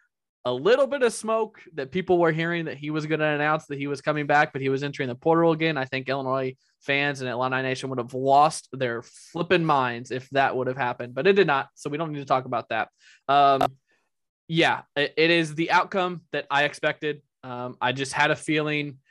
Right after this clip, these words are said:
um, that, you know, he is, he's been dead set on going pro for, for years now. He's entered his name three times or twice. He had already entered his name twice. He wants to go pro. And what a lot of people might not think of or realize,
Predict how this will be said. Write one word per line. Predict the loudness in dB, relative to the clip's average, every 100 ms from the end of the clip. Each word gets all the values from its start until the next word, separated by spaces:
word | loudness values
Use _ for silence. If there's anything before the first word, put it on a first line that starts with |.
| _ _ _
um, | -14 -10 -10 -10 -14 -16
that, | -12 -2 0 2 0 -6 _ _ _
you | -8 -6
know, | -6 -8
he | -6 -4 0 2
is, | 2 0 -6 -12 -14 -20 _ _ -10
he's | -4 -2 2
been | 2 4
dead | 0 0
set | 0 0
on | 0 -2
going | -6 -6
pro | -2 0 0
for, | -4 -8 -10 _
for | -2
years | 2 0 0
now. | -8 -10 _
He's | -14 -10
entered | -6 -2 0
his | 0
name | -4 -4
three | -4 -2
times | 0 0 -2 -4
or | -2 -2
twice. | -2 -2 -2 -6
He | -4
had | -2
already | -2 -2
entered | -6 -8
his | -10
name | -8
twice. | -2 -4 -4 -18 _ _ _
He | -4
wants | 0 0 -2 -4
to | -2
go | -2 -2
pro. | -2 -2 -2 _ _ _ _ _ _ _ -6
And | -2
what | 0 0
a | 0
lot | 0 0
of |
people | -2 -8 -10 -14 _ _ _ _
might | -2 -2 0
not | -2 -2
think | -6 -2
of | -2 -2
or |
realize, | -4 -2 -2 -2